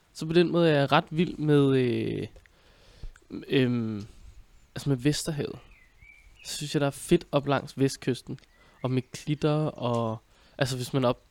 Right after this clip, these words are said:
op til sådan et klitmølleområde, går sådan derfra-agtigt, ikke? Synes jeg er flot, men jeg elsker også Møns Klint, men det er også fordi, den er så sindssyg. Eller Råbjerg Mile, fordi det er noget helt andet. Altså på den måde synes jeg faktisk, at Danmark har ret mange sådan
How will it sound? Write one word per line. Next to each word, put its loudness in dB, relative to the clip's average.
op -2
til -6
sådan -4
et -6
klitmølleområde, -2
går -6
sådan -8
derfra-agtigt, -6
ikke? -6
Synes -4
jeg 0
er -2
flot, 0
men -4
jeg -2
elsker -2
også -2
Møns -2
Klint, -4
men -14
det -12
er -10
også -8
fordi, -10
den -16
er -12
så -4
sindssyg. -6
Eller 2
Råbjerg 2
Mile, 0
fordi 4
det -2
er 0
noget 2
helt 0
andet. 0
Altså 2
på 0
den 8
måde 6
synes 2
jeg 2
faktisk, 4
at 0
Danmark 4
har 0
ret -4
mange -4
sådan -4